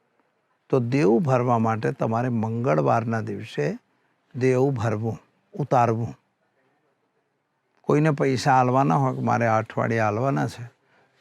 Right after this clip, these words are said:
તો બુધવારે આપો, એની જગ્યાએ મંગળવારે આપો. આ ખાસ ધ્યાન, પહેલેથી પ્લાનિંગ જ એ રીતે કરો.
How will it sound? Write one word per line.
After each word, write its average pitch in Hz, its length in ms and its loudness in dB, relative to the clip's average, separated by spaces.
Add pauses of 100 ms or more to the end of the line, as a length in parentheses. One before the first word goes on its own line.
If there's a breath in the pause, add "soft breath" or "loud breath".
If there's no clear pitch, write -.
(100)
તો 165 100 0
બુધવારે 156 520 2
આપો, 143 280 2
એની 127 220 0
જગ્યાએ 123 280 -2
મંગળવારે 113 640 -4
આપો. - 300 -20 (1700)
આ 120 140 0
ખાસ 139 360 2
ધ્યાન, 139 260 2
પહેલેથી 151 520 2
પ્લાનિંગ 156 480 2
જ 143 140 2
એ 139 60 4
રીતે 117 300 -2
કરો. - 260 -20